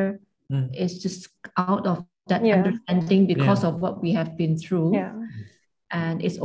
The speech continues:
Speaker 2: okay if he
Speaker 3: Mm.
Speaker 2: sometimes talks to me like that. So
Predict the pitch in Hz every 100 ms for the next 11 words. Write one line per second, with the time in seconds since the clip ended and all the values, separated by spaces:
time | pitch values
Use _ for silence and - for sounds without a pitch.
0 | 214 - 196 - 160 160 196 165 180 175
1 | 180 175 175 _ 185 185 - 170 180 156
2 | 151 160 160 160 - - _ _ - _
3 | _ _ _ _ _ _ -